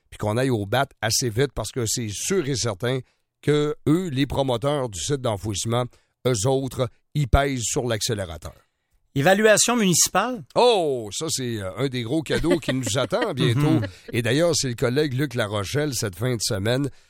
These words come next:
Speaker 1: euh, dans la tribune, qui nous arrivait d'ailleurs avec, euh, cette perspective, parce qu'il faut aussi se rappeler que le dernier rôle, euh, d'évaluation deux mille seize, deux mille dix-sept, deux mille dix-huit,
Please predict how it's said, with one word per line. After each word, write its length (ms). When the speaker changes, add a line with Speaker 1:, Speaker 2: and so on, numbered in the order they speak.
Speaker 1:
euh, 120
dans 140
la 140
tribune, 420
qui 140
nous 240
arrivait 420
d'ailleurs 320
avec, 360
euh, 120
cette 220
perspective, 640
parce 180
qu'il 100
faut 100
aussi 260
se 100
rappeler 420
que 60
le 300
dernier 300
rôle, 420
euh, 240
d'évaluation 680
deux 120
mille 180
seize, 400
deux 120
mille 180
dix-sept, 360
deux 140
mille 240
dix-huit, 440